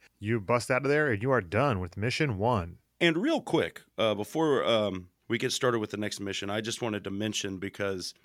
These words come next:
Speaker 2: we normally talk about the story <laughs> in the manual section, but since it's such a hard to find manual, um, I, I just thought real quick we'd touch on the fact that this takes place in the year twenty-one oh two,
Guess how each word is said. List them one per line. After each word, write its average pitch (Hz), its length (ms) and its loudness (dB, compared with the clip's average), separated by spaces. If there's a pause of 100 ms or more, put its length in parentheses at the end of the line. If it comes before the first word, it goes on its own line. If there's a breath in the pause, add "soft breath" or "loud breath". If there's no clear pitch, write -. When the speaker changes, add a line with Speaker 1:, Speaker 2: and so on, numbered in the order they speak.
(100)
Speaker 2:
we 127 140 2
normally 135 340 2
talk 110 280 0
about 104 280 0
the 92 100 -6
story 98 680 -2 (240)
<laughs> - 720 -2
in 120 140 2
the 107 80 2
manual 135 360 2
section, 98 380 -2
but 104 140 -8
since - 260 -6
it's 101 180 -4
such - 280 -2
a 92 340 -2 (140)
hard 123 260 -2
to 98 60 -4
find 95 500 -4 (160)
manual, 98 540 -6 (200)
um, 95 380 -2
I, 127 160 2
I 123 120 6
just 104 180 -2
thought 107 180 -2
real 113 140 2
quick - 320 -2
we'd 98 160 -8
touch - 260 -2
on 104 120 -2
the 101 80 -8
fact 117 320 -2
that 92 120 -8
this 107 140 -4
takes - 260 -6
place 113 320 -6
in 110 120 -4
the 95 80 -8
year 104 320 -2
twenty-one 143 680 -2
oh 110 160 2
two, 127 360 -4